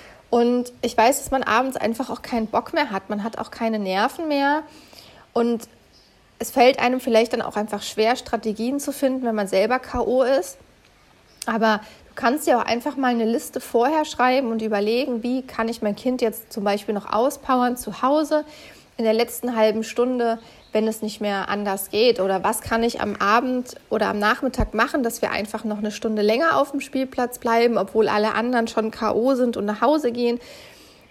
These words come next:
Oder, ähm, lass uns noch eine Runde Fahrrad fahren oder lass uns statt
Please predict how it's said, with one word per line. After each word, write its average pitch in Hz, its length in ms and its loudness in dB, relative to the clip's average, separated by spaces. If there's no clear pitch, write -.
Oder, 214 520 6
ähm, 202 400 -2
lass 220 220 -2
uns 233 140 -6
noch 233 100 -2
eine 220 120 2
Runde 226 560 4
Fahrrad 254 520 0
fahren 226 460 0
oder 208 160 0
lass 208 200 -2
uns 214 300 -8
statt 214 320 -4